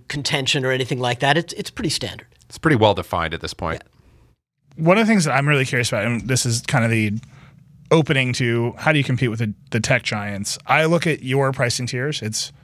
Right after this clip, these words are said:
Speaker 3: free, and then if you want lossless H D radio, if you want higher quality music,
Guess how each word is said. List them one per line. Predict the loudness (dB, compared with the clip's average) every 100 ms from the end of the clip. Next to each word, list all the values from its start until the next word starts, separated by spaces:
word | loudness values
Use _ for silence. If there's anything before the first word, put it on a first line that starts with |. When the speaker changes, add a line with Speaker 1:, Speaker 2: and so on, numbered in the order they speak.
| -20 -14
Speaker 3:
free, | 0 4 4 2 -2
and | -4
then | -4
if | -4 -4
you |
want | -2 -2 -4 -12 -20 -20 -20 -20 -12
lossless | 2 4 4 0 -4 -4
H | -4 -4 -4
D | -2
radio, | -4 -4 -6
if | -6
you |
want | -6
higher | 0 0 0
quality | -4 -2 0 0 -2
music, | -2 -2 -4 -8